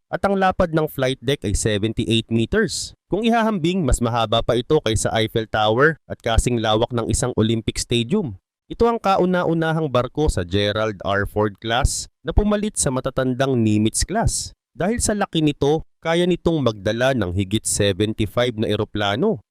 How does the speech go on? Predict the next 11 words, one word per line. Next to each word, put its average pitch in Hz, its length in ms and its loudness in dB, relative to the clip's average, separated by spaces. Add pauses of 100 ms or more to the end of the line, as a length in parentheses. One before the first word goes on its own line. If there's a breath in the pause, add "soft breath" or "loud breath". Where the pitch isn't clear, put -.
Kasama 220 480 -2
rito 208 320 0
ang 170 160 -2
F 165 240 0
eighteen 143 400 -2
Super 131 400 0
Hornet, 127 400 0 (160)
E 123 160 -2
two 127 240 0
D 120 240 0
Hawkeye, 131 560 -2